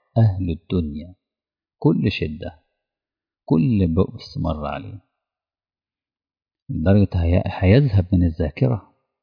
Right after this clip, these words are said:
كل ضيق مر. ده يخليك تطمن بقلبك ولا لأ؟ سر الفتح وفتح السر في البوابة.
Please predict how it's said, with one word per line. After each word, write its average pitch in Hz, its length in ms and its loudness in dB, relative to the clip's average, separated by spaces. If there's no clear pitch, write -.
كل 104 320 4
ضيق 131 320 0
مر. 117 260 4
ده 127 320 4
يخليك 110 560 0
تطمن 104 540 2
بقلبك 104 440 -2
ولا - 120 -8
لأ؟ - 140 -14
سر 135 380 2
الفتح - 760 -4
وفتح - 400 -2
السر 113 360 -4
في - 60 0
البوابة. 87 560 0